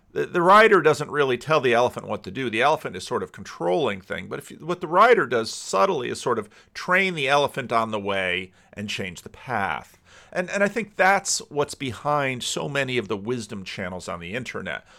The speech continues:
All of these are sort of hacks. You know, if you want to get up in the morning, make sure you have bright light. Um, <laughs> I got, somebody was talking about Huberman. So, so WisdomTube has sort of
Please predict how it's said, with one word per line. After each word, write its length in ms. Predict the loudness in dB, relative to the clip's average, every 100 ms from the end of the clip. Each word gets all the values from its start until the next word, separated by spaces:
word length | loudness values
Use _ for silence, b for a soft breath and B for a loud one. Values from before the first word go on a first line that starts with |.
| B
All 180 | 2 2
of 80 | 2
these 240 | -2 -6
are 60 | -6
sort 260 | -4 -4
of 80 | -4
hacks. 680 | -8 -10 -2 -2 -2 -6 -10
You 100 | -6
know, 60 |
if 120 | -6 -4
you 40 |
want 140 | -2
to 80 | -2
get 120 | 0
up 120 | 0 0
in 80 |
the 80 | -8
morning, 320 | -4 -4 -4
make 160 | -8 -10
sure 160 | -6 -6
you 120 | -4
have 200 | -4 -4
bright 300 | -4 -4 -6
light. 400 | -8 -6 -6 _ b b b
Um, 520 | -8 -6 -6 -8 -16 -20 _
<laughs> 160 | -20 -20
I 60 | -20 -18
got, 160 | -18 -18 _ b b
somebody 420 | -12 -6 -6 -6 b b b b b
was 160 | -20 -12
talking 320 | -8 -8 -8
about 360 | -6 -4 -6 -8
Huberman. 640 | -6 -6 -4 -6 -6 -12 _ _ _ _ b b
So, 140 | -6 -4
so 200 | -2 -4
WisdomTube 840 | 2 2 2 -2 -2 -6 -6 -4
has 140 | -4
sort 200 | -4 -2
of 260 | -2 -4 _